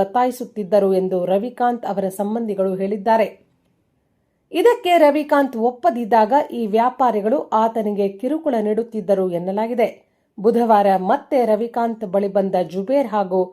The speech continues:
ಅಲ್ಲಾಭಕ್ಷ್ ಇವರು ರವಿಕಾಂತ್ ಅಂಗಡಿಯ ಮುಂದೆ ಗಾಡಿ ಹಚ್ಚಿದಾಗ, ಗಾಡಿ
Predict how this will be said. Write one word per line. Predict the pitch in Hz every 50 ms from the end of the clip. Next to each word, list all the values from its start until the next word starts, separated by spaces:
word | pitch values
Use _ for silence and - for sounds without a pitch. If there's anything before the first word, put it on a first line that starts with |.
| _ _ _ _ _ _ -
ಅಲ್ಲಾಭಕ್ಷ್ | - 247 262 277 302 302 262 220 240 247 247 - - - 208
ಇವರು | 190 208 233 311 370 381 - - _ _ _ _ _ _ _ -
ರವಿಕಾಂತ್ | 254 262 277 302 339 320 349 359 381 359 - - -
ಅಂಗಡಿಯ | 254 247 247 247 233 233 233 220 220
ಮುಂದೆ | 214 220 208 208 202 196 185 202
ಗಾಡಿ | 208 247 285 285 214 208
ಹಚ್ಚಿದಾಗ, | 202 - - 185 190 196 240 254 311 262 233 233 - _ _ _ _ _ -
ಗಾಡಿ | 220 190 180 233 254 285 349 320 294 277